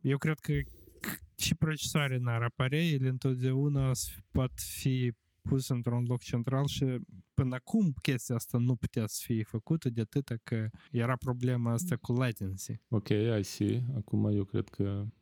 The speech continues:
Speaker 2: înțeleg mult mai bine ideea, deși cinci G-ul și, uh, succesorii lui o să aibă un viitor destul de bun. Pentru că, m,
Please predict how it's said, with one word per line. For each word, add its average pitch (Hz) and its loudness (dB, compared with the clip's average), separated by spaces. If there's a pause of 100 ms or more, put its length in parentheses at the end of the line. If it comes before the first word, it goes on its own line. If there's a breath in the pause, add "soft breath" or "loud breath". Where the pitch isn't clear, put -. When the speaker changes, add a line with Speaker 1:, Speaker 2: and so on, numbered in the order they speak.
(320)
Speaker 2:
înțeleg 98 2
mult 98 2
mai 95 2
bine 95 0 (480)
ideea, 95 2
deși 95 0
cinci 92 2
G-ul 98 4
și, - -6
uh, 95 0 (320)
succesorii - -2
lui 92 2
o 90 0
să - -4
aibă 90 0
un 87 2
viitor 90 0
destul 92 -4
de 95 -4
bun. 95 -2 (500)
Pentru 95 0
că, 95 2
m, 107 -2